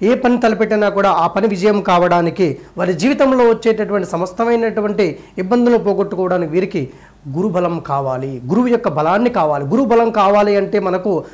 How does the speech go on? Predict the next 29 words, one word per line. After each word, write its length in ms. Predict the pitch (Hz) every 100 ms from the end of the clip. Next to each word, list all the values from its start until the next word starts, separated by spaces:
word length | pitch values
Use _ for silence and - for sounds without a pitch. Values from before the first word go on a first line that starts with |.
| - 151
మన 140 | 180
జీవితంలో, 560 | 165 220 233 220 214 233
మన 140 | 202
కుటుంబంలో 580 | 180 170 233 233 220 214
దొరికేటటువంటి 680 | 185 202 202 180 175 180 170
ఒకే 260 | 175 170 226
ఒక 180 | 202 170
అద్భుతమైన 560 | 143 135 196 196 175
వస్తువు 480 | 143 143 - 196 127 - - _ _ _ 135
గంధం, 240 | 131 151 131 - - _ _ _ -
లేదంటే 540 | 156 165 160 208 240 - - _ -
పసుపు. 300 | 139 160 143 - - - - -
ప్రతిరోజు 520 | 196 196 269 254 233
కూడా 200 | 226 233
బయటకు 360 | 196 190 202 220
వెళ్ళేటప్పుడు 340 | 214 214 196
తప్పకుండా 640 | - 180 - 208 214 196 190
ఆ 80 | 185
యొక్క 220 | 180 175
పసుపును 500 | - 175 170 247 233
ధరించండి, 800 | 180 175 170 175 160 160 113 120 - _ _ -
లేదంటే 360 | 160 175 - 165
చందనం 380 | 196 254 269 247
ధరించండి. 840 | 202 185 - 156 151 156 123 120 - - - -
అలాగే 180 | 240
ఇంట్లో 260 | 226 233 269
గృహిణులు 420 | 175 214 277 285
ఎవరైతే 300 | 233 226 220
ఉన్నారో 460 | 214 202 202 175